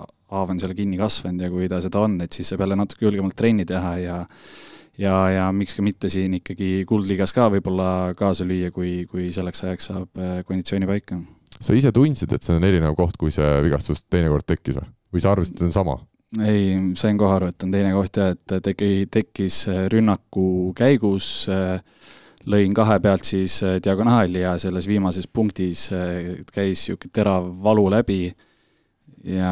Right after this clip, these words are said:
Speaker 1: ja noh, mis teebki selle kõik väga huvitavaks, et, äh, see oli kolmas game, äh, pidi mängima ainult esimese ringi ees ja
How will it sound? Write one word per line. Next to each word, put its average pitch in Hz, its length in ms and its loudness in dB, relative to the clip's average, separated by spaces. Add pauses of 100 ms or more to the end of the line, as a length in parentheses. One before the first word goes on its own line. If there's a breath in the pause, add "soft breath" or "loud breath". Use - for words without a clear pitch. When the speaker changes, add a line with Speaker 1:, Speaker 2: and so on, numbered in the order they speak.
Speaker 1:
ja 92 180 0
noh, 107 320 -4
mis 104 220 -4
teebki 104 260 2
selle 92 280 0
kõik - 340 -6
väga 101 160 2
huvitavaks, 95 560 0
et, - 260 -12
äh, 92 140 -2 (420)
see 104 140 -4
oli 98 80 -2
kolmas 117 320 4
game, 110 320 4 (400 loud breath)
äh, 92 180 -6
pidi 101 160 4
mängima 101 400 4
ainult 98 220 4
esimese 95 340 2
ringi 220 220 6
ees 104 260 6 (640 soft breath)
ja 92 140 -4